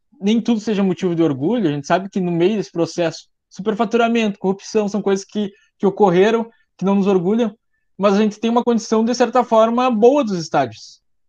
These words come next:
A gente tem bastante estádios muito, muito bons, assim, no Brasil, em função das últimas competições que aqui tiveram, Olimpíadas, é, o Pan-Americano dois mil e sete foi ainda que fez co-, é, a construção do Newton Santos, a, agora o Mundial Sub-dezessete mais recente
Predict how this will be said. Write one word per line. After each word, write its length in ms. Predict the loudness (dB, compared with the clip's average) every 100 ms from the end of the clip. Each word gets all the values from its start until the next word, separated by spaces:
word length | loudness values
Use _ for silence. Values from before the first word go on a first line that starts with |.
| _ _ _ _
A 60 | -8
gente 120 | -4
tem 180 | -2 0
bastante 420 | 2 0 -2 -4
estádios 380 | 0 2 2 0
muito, 300 | 0 0 -2 -6
muito 380 | 0 0 0
bons, 460 | -4 0 2 2 2
assim, 160 | -2 -2
no 80 |
Brasil, 400 | 0 0 0 -4 -6 _ -8
em 100 | -4
função 240 | -2 0 0
das 140 | 0
últimas 260 | 0 -4 -4
competições 420 | -4 -4 -4 -4
que 60 |
aqui 160 | -4 -6
tiveram, 340 | -2 0 0
Olimpíadas, 760 | -4 -4 -4 -2 -2 -2 -4 -8 _ _ _
é, 120 | -2
o 80 | -2
Pan-Americano 580 | -2 -2 0 -2 0 -2
dois 120 | 0
mil 80 | -4
e 20 |
sete 260 | -2 -2 0
foi 160 | -2
ainda 200 | 0 -2
que 180 | 0 0
fez 240 | 0 -4 -6 _
co-, 160 | -10 -10 _ _ _ -4
é, 180 | -4 -2 -4
a 80 |
construção 360 | -4 -4 -4 -4
do 80 | 0
Newton 300 | 0 0 -2
Santos, 640 | 2 2 2 2 0 0 -18 _ _ -4
a, 260 | 2 2 0 0
agora 320 | 2 6 6
o 40 | 6
Mundial 420 | 4 4 4 2
Sub-dezessete 720 | 0 -4 -2 -2 0 -2 -2
mais 180 | -4 -4
recente 500 | -4 -4 -4 -6